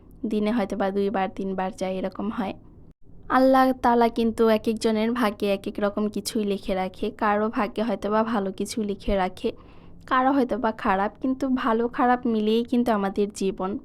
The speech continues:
হয়তো বা কেউ সুখে আছে বা কেউ সুখে নেই, কিন্তু আল্লাহ তাআলা চাইলে কিন্তু পরে তার সুখ দিতেই পারে। এমন তো না যে না, সে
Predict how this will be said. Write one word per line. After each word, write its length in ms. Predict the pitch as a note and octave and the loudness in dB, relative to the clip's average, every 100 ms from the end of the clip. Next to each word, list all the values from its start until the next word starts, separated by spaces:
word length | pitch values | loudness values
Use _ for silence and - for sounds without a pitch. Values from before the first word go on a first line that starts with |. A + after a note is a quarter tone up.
| - - - - | -14 -20 -20 -6
হয়তো 260 | C4+ C4 C4+ | -2 0 2
বা 160 | C4 B3+ B3+ B3 | 6 6 6 2
কেউ 340 | A#3+ A#3+ A#3 A#3 A#3 A#3 A#3+ | 2 6 8 8 8 6 2
সুখে 400 | - A#3 - A3+ | -4 -4 2 4
আছে 340 | G3 G#3 - A3+ | 4 0 0 0
বা 180 | A#3 G#3 G3+ G3+ | 2 2 2 0
কেউ 160 | G3+ G#3+ | 0 0
সুখে 400 | - G3+ - G#3 | -2 -6 -2 0
নেই, 200 | G3 G3+ - | 0 -4 -2
কিন্তু 240 | A3 A3+ | -2 0
আল্লাহ 280 | G3+ G3 G3 G3+ | 2 2 0 0
তাআলা 300 | G3+ G3 G3 | 0 0 -2
চাইলে 360 | - F#3 F#3 F#3 | -2 -4 -4 -6
কিন্তু 300 | F#3+ F#3+ F#3+ | -6 -6 -6
পরে 280 | F#3 F#3+ F#3+ | -2 -2 -2
তার 180 | F3+ F#3 | -2 -4
সুখ 200 | - G3+ F#3+ | -2 -6 -4
দিতেই 340 | F#3 F#3 F#3+ | -6 -2 -2
পারে। 280 | G3 F#3 F3 - - - - - - - | 0 -2 -2 -8 -20 -20 -20 -20 -20 -6
এমন 240 | - B3 B3+ | 0 2 2
তো 100 | B3 B3 | 2 2
না 120 | A#3+ | 2
যে 140 | A#3 A#3 | 4 4
না, 120 | G#3+ A3 | 4 0
সে 200 | - | 2